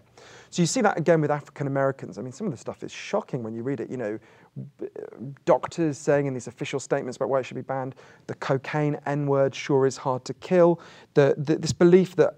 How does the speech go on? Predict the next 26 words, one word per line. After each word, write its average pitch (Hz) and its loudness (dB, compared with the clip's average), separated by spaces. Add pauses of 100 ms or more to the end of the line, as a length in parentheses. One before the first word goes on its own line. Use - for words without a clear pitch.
African 151 -8
Americans 139 0
are 123 2 (600)
attacking - -4
white 156 4
people 147 -4
because 143 -4
they 139 2
use 135 -4
cocaine. 131 -2 (420)
You 165 -8
can 196 2
see 294 4
what's - 4
happening. 156 -2 (240)
White 175 4
Americans 139 0
didn't 151 0
want 135 0
to 131 -10
think, 135 0
"Well, 131 4 (480)
maybe 208 4
African 139 -2
Americans 135 0
are 135 -6